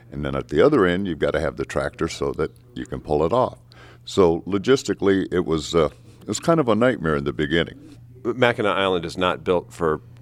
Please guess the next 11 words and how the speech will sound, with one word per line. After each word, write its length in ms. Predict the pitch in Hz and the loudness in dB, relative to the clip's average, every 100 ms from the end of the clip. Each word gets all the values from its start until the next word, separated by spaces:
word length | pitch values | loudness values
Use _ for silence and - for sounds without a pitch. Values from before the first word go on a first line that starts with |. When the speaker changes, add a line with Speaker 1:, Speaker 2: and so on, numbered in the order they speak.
| - | -4
Speaker 2:
tractor 320 | 95 82 - | 0 0 -4
trailers, 600 | - 82 76 76 90 - | -4 -2 0 -2 -4 -6
and 220 | - 80 | -8 -2
nor 180 | 85 90 | 0 2
is 120 | 80 | 0
it 100 | 76 | -2
built 240 | - 82 - | -4 -4 -2
for 260 | 82 73 - - | -4 -4 -8 -2
motor 280 | 90 92 | 0 0
vehicles, 460 | 90 131 - - - | 2 0 0 -8 -6
really. 260 | 92 - | -6 -8